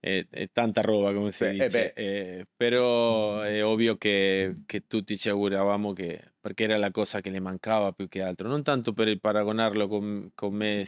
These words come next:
Speaker 1: con Maradona, con, con Diego, perché alla fine non si può togliere a nessuno dei due quella qualità che hanno, quel, quello che hanno fatto in carriera e, e più che altro in nazionale. Quindi a-, la gente lo vuole, lo vuole benissimo,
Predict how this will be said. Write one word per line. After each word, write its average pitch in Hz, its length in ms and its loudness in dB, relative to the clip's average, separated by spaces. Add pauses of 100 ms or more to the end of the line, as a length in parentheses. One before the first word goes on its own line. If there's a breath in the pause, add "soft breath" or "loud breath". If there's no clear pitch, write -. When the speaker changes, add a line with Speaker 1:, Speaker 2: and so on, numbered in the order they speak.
Speaker 1:
con 107 160 -2
Maradona, 110 480 2
con, 101 260 -6
con 107 160 -4
Diego, 110 280 2
perché 104 280 -2
alla 104 160 2
fine 120 380 -2 (840 soft breath)
non 123 120 -2
si 110 160 0
può 117 140 2
togliere 113 420 2
a 110 80 2
nessuno 110 460 0
dei 104 180 2
due 104 260 2
quella 104 260 0
qualità 101 380 0
che 101 140 0
hanno, 113 440 -2
quel, 101 680 -4 (320)
quello 110 220 2
che 107 80 2
hanno 104 100 0
fatto 110 360 2
in 104 100 -2
carriera 107 640 2
e, 101 600 0
e 110 120 -4
più 113 140 -2
che 113 120 0
altro 101 200 -2
in 101 60 -2
nazionale. 98 520 -2
Quindi 95 500 -4 (640)
a-, 107 100 -2
la 113 460 2
gente 120 300 0
lo 107 100 2
vuole, 101 600 0
lo 113 120 -6
vuole 101 220 0
benissimo, 98 560 -4